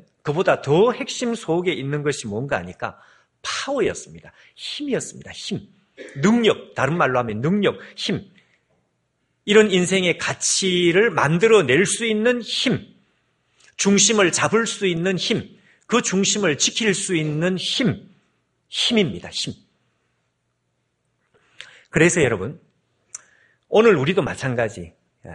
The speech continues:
이 중요한 다윗의, 어, 이 유언의 핵심 중의 핵심을 여러분 오늘 우리의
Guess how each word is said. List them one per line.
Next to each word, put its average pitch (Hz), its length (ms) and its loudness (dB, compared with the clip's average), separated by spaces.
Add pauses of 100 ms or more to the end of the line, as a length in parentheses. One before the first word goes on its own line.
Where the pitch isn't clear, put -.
(140)
이 190 260 4
중요한 151 640 0
다윗의, 123 680 -4 (580)
어, 82 320 -12
이 120 240 -8
유언의 123 640 -4 (680)
핵심 185 280 -4
중의 170 220 -4
핵심을 123 600 -10 (240)
여러분 127 200 -8
오늘 165 180 -2
우리의 120 540 -4